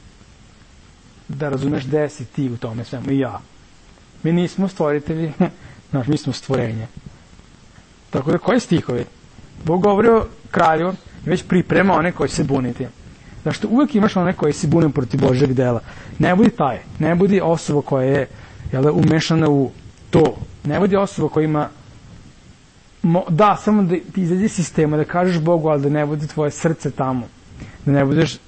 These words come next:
zakovan za to. Dalje, četrnaesti stih kaže ovako, veli Gospodin, "Trud egipatski i trgovina etiopska i Sabaca"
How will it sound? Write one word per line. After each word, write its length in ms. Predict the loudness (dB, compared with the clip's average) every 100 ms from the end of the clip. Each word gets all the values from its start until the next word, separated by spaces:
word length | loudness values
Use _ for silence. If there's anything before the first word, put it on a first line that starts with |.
| -10
zakovan 680 | -2 0 2 0 0 0 -2 -4
za 140 | -2 0
to. 280 | 0 -2 -4 -18 -20 -20 -20 -20 -18 -16 -4
Dalje, 500 | 2 6 6 4 2 -2 -18 -20 -20 -16
četrnaesti 480 | 0 2 4 4 2
stih 240 | 2 0
kaže 260 | 4 4 4
ovako, 280 | 4 4 4
veli 120 | 6
Gospodin, 600 | 2 2 4 6 6 4 -2 -18 -20 -20 -20 -20 -2
"Trud 280 | 4 6 6
egipatski 720 | 4 2 2 2 2 2 0 0 -2
i 100 | -2
trgovina 720 | 2 2 4 2 4 4 2
etiopska 720 | 2 0 2 2 2 -2 -4 -4 -10 -20 -20 -10 -2
i 80 | -2
Sabaca" 800 | 2 2 4 4 2 2 2